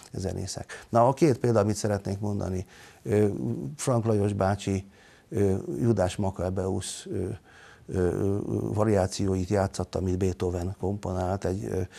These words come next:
egy alkalommal, ö, rendszeres kamarazenei partneremmel, Ka-, Ka-, Kapronyi Gabival, és, ö, ez a, ez a kamara óra, ez már benn volt a, a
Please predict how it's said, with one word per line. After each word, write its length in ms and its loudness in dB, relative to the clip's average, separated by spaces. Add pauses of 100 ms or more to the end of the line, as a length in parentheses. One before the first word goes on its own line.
(260)
egy 140 -4
alkalommal, 840 2 (460)
ö, 200 -2 (840)
rendszeres 480 0
kamarazenei 480 -2
partneremmel, 460 -2
Ka-, 240 -2 (120)
Ka-, 200 -2 (180)
Kapronyi 360 0
Gabival, 500 2 (380)
és, 360 -2
ö, 120 4 (720)
ez 220 4
a, 200 6
ez 100 2
a 100 2
kamara 360 4
óra, 160 4
ez 140 0
már 220 0
benn 200 0
volt 320 -2
a, 160 -2 (220)
a 200 -8